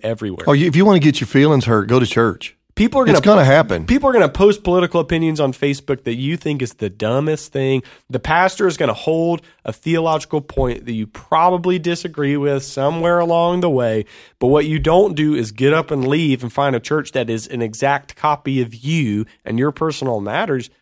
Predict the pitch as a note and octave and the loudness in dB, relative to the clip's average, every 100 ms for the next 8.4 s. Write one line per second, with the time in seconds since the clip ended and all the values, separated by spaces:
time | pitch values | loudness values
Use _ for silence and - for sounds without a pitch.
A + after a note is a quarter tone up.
0 | _ _ _ - - - D4+ - C#4+ C#4 | _ _ _ -12 -12 -8 -6 -4 -2 -2
1 | - G#3 C#4 - - G#3 D#4+ E4 D3+ G#2 | -2 -6 -8 -10 -10 -6 -4 -2 -2 -2
2 | - - A#3+ C4+ F4+ - G3+ C3+ B2 A#2+ | -8 -4 0 0 -2 -4 -4 -2 -2 -4
3 | - B2 G2+ G#2+ B2+ G3 - _ _ _ | -4 -6 -4 -4 -4 -4 -8 _ _ _
4 | F#3+ D#4+ E3 C#3 C#3 C3+ B2+ A2 B2+ G#2+ | -4 0 0 0 2 2 0 -4 -10 -4
5 | A#2 A#2 A2+ G#2+ A2 A#2+ A2 A2 G#2+ A2+ | -2 -2 -4 -8 -6 -6 -6 -8 -8 -8
6 | C#3+ G3+ E2+ E2+ _ A2+ B2 D#3+ - A#2 | -6 -8 -10 -14 _ -4 0 0 -4 -8
7 | G2+ A#2 C#3+ D#3+ D#3 D#3 D#3 G3+ F#3+ D3+ | -2 0 0 -2 -4 -6 -4 -4 -4 -4
8 | D3+ F#3 F#3 | -2 0 0